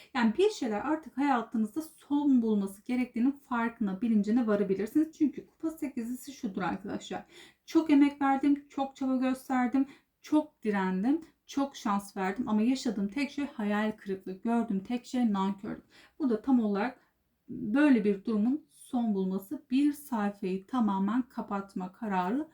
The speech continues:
alacaksınız. Özellikle de akrep, yengeç, balık etkili birisiyle yaşadığınız bir durumun bitmesi, bir sayfanın tamamen kapanması enerjisi var.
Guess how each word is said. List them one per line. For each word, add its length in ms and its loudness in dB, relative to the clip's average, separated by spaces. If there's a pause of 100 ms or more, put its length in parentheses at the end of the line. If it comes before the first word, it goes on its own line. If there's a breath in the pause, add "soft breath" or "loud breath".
(320 soft breath)
alacaksınız. 720 -4 (340 loud breath)
Özellikle 840 2
de 140 -10 (320)
akrep, 540 -4
yengeç, 480 0
balık 380 -4
etkili 480 -2 (180)
birisiyle 600 2
yaşadığınız 640 0 (100)
bir 240 -2
durumun 460 2
bitmesi, 640 -4
bir 140 -2
sayfanın 800 -2
tamamen 640 0
kapanması 840 -6 (340 loud breath)
enerjisi 720 -4 (160)
var. 160 -12